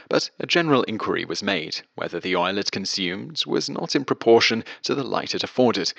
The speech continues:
in which case there would be no savouring in the use of it. No one present could satisfy us in that point, which all agreed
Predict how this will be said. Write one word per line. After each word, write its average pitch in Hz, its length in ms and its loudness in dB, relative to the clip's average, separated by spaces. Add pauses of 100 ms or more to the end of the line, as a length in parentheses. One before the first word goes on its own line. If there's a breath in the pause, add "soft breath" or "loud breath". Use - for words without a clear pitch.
(140)
in 85 160 -10
which 85 220 -2
case - 340 -4
there 90 180 0
would 95 140 0
be 90 240 -2
no 110 220 0
savouring 107 640 0
in 92 120 -8
the 95 100 -2
use 90 240 -4
of - 80 -10
it. - 200 -6 (500 loud breath)
No 156 100 2
one 180 200 2
present 98 420 -2
could 110 140 0
satisfy 107 580 0
us - 400 -6
in 127 140 -10
that 160 180 -6
point, 104 300 0 (180 loud breath)
which - 340 2
all 180 200 6
agreed 98 360 2